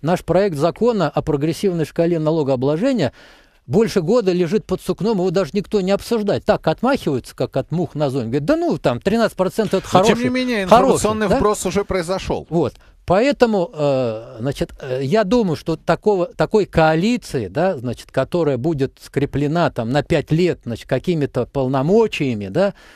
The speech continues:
Speaker 1: она нере-, нереальна, да. Но, э, я уже сказал, да, в-, ну, надо признать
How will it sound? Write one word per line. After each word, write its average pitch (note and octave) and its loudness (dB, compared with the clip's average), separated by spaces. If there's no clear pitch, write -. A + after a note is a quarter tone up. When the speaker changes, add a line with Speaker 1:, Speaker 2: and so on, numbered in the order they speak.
Speaker 1:
она F#3+ -2
нере-, D3+ 0
нереальна, B2+ -2
да. D#3+ -2
Но, E3+ -2
э, C3 -6
я D#3 0
уже D3 -2
сказал, C#3 -2
да, C3 -2
в-, - -16
ну, D#3 -4
надо D#3+ 0
признать C#3 -2